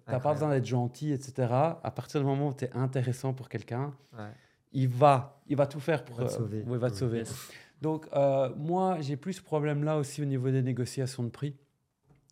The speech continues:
Speaker 1: Euh, et ça aussi, je l'ai, j'ai fait un process. Parce que quand tu dois négocier un prix, ça va. Quand tu dois négocier deux prix, ça va.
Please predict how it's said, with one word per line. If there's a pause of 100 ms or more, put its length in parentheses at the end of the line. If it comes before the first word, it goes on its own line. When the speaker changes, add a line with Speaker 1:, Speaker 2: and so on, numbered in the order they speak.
(200)
Speaker 1:
Euh,
et
ça
aussi,
je
l'ai,
j'ai
fait
un
process. (520)
Parce
que
quand
tu
dois
négocier
un
prix,
ça
va. (420)
Quand
tu
dois
négocier
deux
prix,
ça
va.